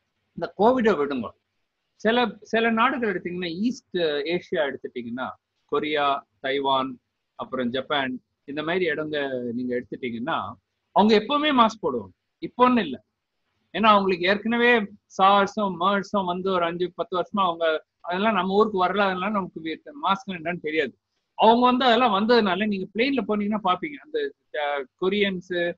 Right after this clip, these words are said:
அஹ், Japanese, Taiwan,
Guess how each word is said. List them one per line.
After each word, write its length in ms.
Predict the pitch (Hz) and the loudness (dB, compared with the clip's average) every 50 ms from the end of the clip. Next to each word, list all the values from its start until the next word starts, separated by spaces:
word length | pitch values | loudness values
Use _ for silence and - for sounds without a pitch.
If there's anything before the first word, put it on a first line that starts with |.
| _ _ _ _ _ - | _ _ _ _ _ -6
அஹ், 200 | 156 151 151 143 - | -4 -2 -2 -4 0
Japanese, 880 | 156 160 175 175 175 190 175 170 165 160 156 - - 160 156 156 156 156 - _ _ _ _ _ | 2 2 2 2 2 -2 -8 -6 -6 -8 -8 -8 -4 -2 0 0 0 -2 -4 _ _ _ _ _
Taiwan, 680 | - 151 165 170 165 165 160 160 156 156 156 151 151 | -2 0 0 2 2 2 2 2 2 0 -2 -2 -8